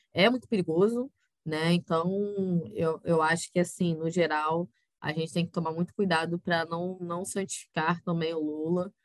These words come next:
porque, sim, ele tem os seus defeitos, ele tem os seus erros, tem os seus acertos também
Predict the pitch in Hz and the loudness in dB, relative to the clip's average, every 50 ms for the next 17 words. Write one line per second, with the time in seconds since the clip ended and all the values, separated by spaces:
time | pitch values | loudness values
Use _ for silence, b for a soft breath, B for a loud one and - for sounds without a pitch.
0 | _ _ _ _ _ - 143 - - 170 160 160 - - 170 170 165 170 180 190 | _ _ _ _ _ -10 -10 -6 -2 -2 -2 -2 -2 -4 -6 -4 -2 0 0 0
1 | 196 190 175 165 160 160 151 - - 170 170 175 - 180 175 170 156 147 - - | 0 0 0 -2 -2 -4 -4 0 2 2 2 2 0 -2 0 0 0 0 2 0
2 | 160 156 160 170 175 180 185 190 - - 196 185 180 170 160 160 156 156 143 - | 2 4 4 4 4 4 2 0 -2 -2 -2 -2 -2 -2 -2 -2 -2 -4 -8 -8
3 | _ 165 151 165 160 - - 165 156 156 151 156 156 165 175 185 196 196 185 196 | _ -4 -2 -2 -4 -4 -4 -4 -4 -4 -6 -4 0 0 2 2 0 -2 -4 -6
4 | - b b b b b _ _ 165 165 170 175 - - 170 170 170 - - 165 | -10 b b b b b _ _ 2 2 2 2 0 0 0 0 -2 0 0 -2
5 | 160 - - - 175 165 165 156 151 160 170 175 190 208 226 262 | -2 -2 -4 -6 -4 -4 -2 -2 0 0 0 0 0 -2 -2 -4